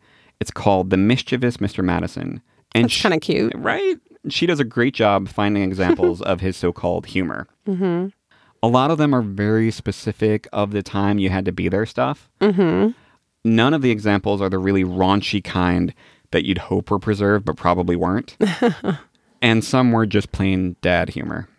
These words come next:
Speaker 2: Mm, daddy humor.
Speaker 1: Yeah, here's an example. Dolly wrote to her nephew,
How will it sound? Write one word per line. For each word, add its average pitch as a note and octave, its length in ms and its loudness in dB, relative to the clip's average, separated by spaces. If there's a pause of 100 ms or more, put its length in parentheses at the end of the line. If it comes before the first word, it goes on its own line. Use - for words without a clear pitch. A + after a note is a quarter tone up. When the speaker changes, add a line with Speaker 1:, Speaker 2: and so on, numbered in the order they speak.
(180)
Speaker 2:
Mm, F#3 540 2 (240)
daddy F3 340 -2
humor. - 220 -4 (100)
Speaker 1:
Yeah, - 120 -6
here's B2 260 2
an G#2+ 80 0
example. F2 380 -6 (240)
Dolly C#3+ 340 2
wrote A2 240 2
to G2 160 -2
her F#2+ 100 0
nephew, F2+ 560 0